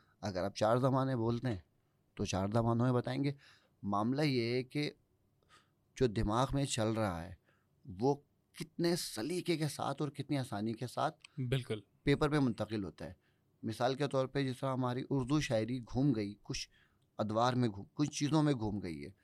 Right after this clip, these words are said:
Speaker 1: مثال کے طور پہ، اگر اردو شاعری کو میں دو لفظوں میں سموں، ایک تعریف یہ ہے کہ پوری اردو شاعری ایک لفظ پہ کھڑی ہے، وہ ہے غلو۔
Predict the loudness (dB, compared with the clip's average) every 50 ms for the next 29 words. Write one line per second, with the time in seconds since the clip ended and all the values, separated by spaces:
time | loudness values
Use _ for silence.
0 | _ _ _ _ _ _ _ -8 -6 -4 -2 0 0 0 0 -2 0 0 0 -2
1 | -2 0 0 0 2 2 2 0 0 -2 -4 -4 -2 0 0 0 0 0 -2 0
2 | 0 0 0 0 0 0 0 0 -2 -2 -6 _ _ _ _ _ _ _ _ _
3 | -16 -4 0 2 4 4 4 2 0 -2 -2 -2 -2 -2 -4 -4 -6 -6 -6 -6
4 | -8 -10 -14 _ _ _ _ _ _ _ _ _ _ _ -20 -20 _ _ 2 4
5 | 4 4 4 2 2 2 2 0 -4 -4 -4 -4 -2 -2 -4 -4 -4 -6 -4 -4
6 | -4 -2 -2 0 -2 -2 -2 0 0 0 0 0 0 0 0 0 0 0 0 0
7 | 0 -2 -2 -4 -6 -4 -2 0 0 2 2 0 -2 -2 -2 0 2 4 4 4
8 | 4 4 4 6 6 8 8 6 4